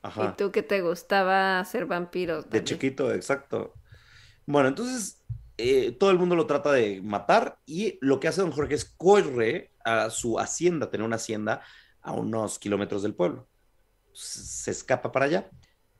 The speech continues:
Speaker 1: y, bueno, pues ya, toda la marabunta se calma, no sé qué, ah, no sé qué. A los días siguientes, un cura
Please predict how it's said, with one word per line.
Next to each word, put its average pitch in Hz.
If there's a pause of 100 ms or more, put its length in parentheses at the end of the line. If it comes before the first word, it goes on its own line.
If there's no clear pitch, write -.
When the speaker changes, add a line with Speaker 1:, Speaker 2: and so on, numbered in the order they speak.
(120)
Speaker 1:
y, 175 (120)
bueno, -
pues -
ya, -
toda 92
la 90
marabunta 92
se -
calma, 180
no 127
sé -
qué, 220
ah, 247
no 208
sé 185
qué. 208 (920)
A 123
los 139
días 180
siguientes, 208
un 170
cura 196